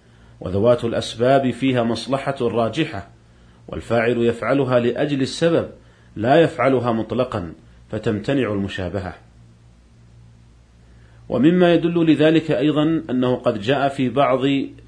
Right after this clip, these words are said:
أحاديث النهي عن الصلاة أنها جاءت بلفظ: "لا تحروا"، ففي الصحيحين عن ابن عمر رضي الله عنهما أن النبي صلى الله عليه وسلم قال:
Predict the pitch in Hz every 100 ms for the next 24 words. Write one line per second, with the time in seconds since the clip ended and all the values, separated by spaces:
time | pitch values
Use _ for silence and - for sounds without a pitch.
0 | - 117 - 123 117 139 139 120 131 123
1 | 113 117 120 - 113 120 135 131 - -
2 | - - - - - 120 123 123 110 139
3 | - 135 113 123 143 101 87 - - -
4 | 104 113 139 135 120 - 123 101 101 85
5 | - - - - - 117 135 123 127 117
6 | 131 139 131 127 98 120 113 104 127 131
7 | 120 113 117 110 117 107 98 107 110 127
8 | 92 - - - - - - 117 113 117
9 | 123 - 113 110 120 107 107 113 107 104
10 | 117 107 98 95 101 110 147